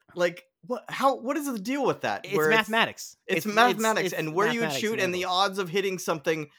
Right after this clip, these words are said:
Speaker 2: Yeah.
Speaker 1: uh, good or a good target.
Speaker 2: Right.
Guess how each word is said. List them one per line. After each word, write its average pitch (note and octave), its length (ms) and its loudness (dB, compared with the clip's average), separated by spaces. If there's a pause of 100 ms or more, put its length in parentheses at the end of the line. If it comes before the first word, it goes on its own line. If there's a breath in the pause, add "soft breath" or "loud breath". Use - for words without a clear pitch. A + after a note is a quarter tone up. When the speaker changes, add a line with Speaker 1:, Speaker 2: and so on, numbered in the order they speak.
(160 soft breath)
Speaker 2:
Yeah. D3 260 2
Speaker 1:
uh, C3+ 340 2 (280)
good C3 540 2
or C#3 240 0
a C3+ 180 -2
good D#3+ 260 -4
target. C#3 440 -2 (240)
Speaker 2:
Right. C#3 260 -2